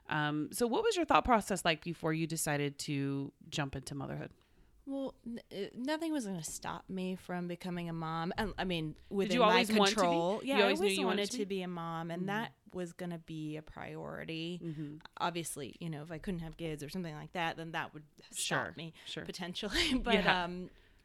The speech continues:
Speaker 2: but I never considered not having kids because I was gonna put my career first. I just somebody who always feels like there's a way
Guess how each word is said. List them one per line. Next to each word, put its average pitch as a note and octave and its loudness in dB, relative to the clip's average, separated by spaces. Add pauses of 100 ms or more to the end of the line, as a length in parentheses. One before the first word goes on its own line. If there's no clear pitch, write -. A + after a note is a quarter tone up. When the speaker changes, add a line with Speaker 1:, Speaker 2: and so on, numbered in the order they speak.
(100)
Speaker 2:
but F#3+ 2 (360)
I A#3 -2
never A#3 2
considered F3+ -2
not F3+ 2
having E3 -4
kids E3 -6
because E3 -10
I E3 -10
was E3 -12
gonna D#3+ -10
put - -12
my E3 -10
career E3 -8
first. E3 -4
I F#3 -2
just G3+ -2 (220)
somebody F3+ -2
who E3+ -6
always E3+ -4 (460)
feels G3+ 2
like F3+ -4
there's E3+ -4
a D#3 -4
way D3+ -4